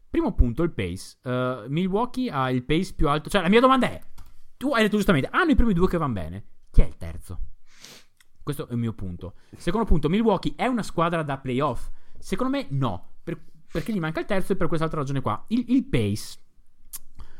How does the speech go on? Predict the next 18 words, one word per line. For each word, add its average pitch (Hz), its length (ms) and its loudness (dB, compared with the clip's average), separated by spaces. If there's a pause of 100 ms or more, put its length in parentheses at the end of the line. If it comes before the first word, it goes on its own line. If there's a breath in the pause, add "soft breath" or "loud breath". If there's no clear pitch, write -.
(560 soft breath)
Milwaukee 175 420 4
ha - 20 8
il 175 80 2
pace 170 160 4
più 135 140 8
alto 135 160 0
della 120 140 0
Lega, 101 200 0
centocinque, 120 800 -4
e 175 100 -6
sappiamo, - 580 0 (420)
insomma, - 240 -4
ai - 120 -4
playoff 190 220 0
tutto - 180 -8
si - 140 -2
rallenta, 71 460 -4
no? 131 300 -2